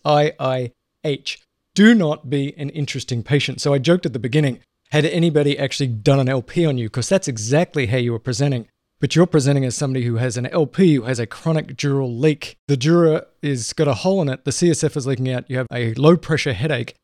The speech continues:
and you feel better when you lie down. So this is really classic for getting an L P, but you didn't have an L P.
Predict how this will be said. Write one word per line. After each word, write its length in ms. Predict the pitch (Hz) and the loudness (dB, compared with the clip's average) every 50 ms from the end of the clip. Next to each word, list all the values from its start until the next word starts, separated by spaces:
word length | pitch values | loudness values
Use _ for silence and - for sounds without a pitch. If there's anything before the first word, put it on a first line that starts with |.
| _ _ _ _ _ _ _ - | _ _ _ _ _ _ _ -2
and 220 | 143 143 143 143 | 0 2 2 4
you 80 | 147 151 | 2 0
feel 220 | - - 180 170 160 | 2 4 2 2 4
better 240 | 156 202 214 170 156 | 4 2 2 2 2
when 160 | 151 151 151 | 0 0 -2
you 80 | 156 147 | -2 -2
lie 160 | 147 151 156 | -2 -2 -2
down. 380 | 147 175 196 190 - - 123 - | -2 -4 -4 -6 -6 -10 -10 -10
So 160 | - - 147 | -4 -2 0
this 180 | 139 185 - - | 0 0 -2 -2
is 240 | 165 113 120 120 - | -6 -8 -8 -6 -2
really 420 | 190 208 214 196 180 170 165 156 | 0 2 4 4 4 4 2 0
classic 400 | - - - 156 139 - 151 - | -2 -2 -4 -4 -2 -2 -6 -8
for 360 | - - 139 135 131 123 117 - _ _ _ _ _ _ - | -4 -2 0 0 0 0 -2 -4 _ _ _ _ _ _ 2
getting 200 | 156 139 143 131 | 2 4 4 2
an 60 | 131 | 2
L 140 | 131 127 123 | 0 -2 -2
P, 280 | - - - 220 214 160 | -4 -2 0 0 2 0
but 340 | 123 120 - 160 147 - - | 0 0 0 0 0 0 0
you 80 | 196 170 | 0 2
didn't 300 | 202 214 180 196 - - | 2 2 0 0 -4 -6
have 360 | - - - 202 226 240 226 | -12 -4 0 2 2 4 4
an 140 | 190 160 - | 2 0 2
L 160 | - 131 123 | 0 -4 -4
P. 400 | 104 - - 135 139 151 147 127 | -4 -4 -6 -6 -6 -6 -10 -14